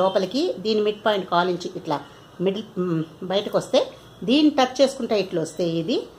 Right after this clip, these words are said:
స్లీవ్, ఫ్రంట్ స్లీవ్స్. ఓకే,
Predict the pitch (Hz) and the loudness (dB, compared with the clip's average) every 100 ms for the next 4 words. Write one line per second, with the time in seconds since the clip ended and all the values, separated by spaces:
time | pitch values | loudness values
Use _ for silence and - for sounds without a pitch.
0 | - - - - 196 196 349 - - - | -20 -20 -12 2 4 4 0 -6 -18 -20
1 | - 190 180 170 - - 147 139 - - | -8 -2 0 -2 -6 -8 -8 -8 -16 -20
2 | - - - - - - - - - - | -20 -20 -20 -20 -20 -20 -20 -20 -20 -20
3 | - - - - - | -20 -20 -18 -16 -8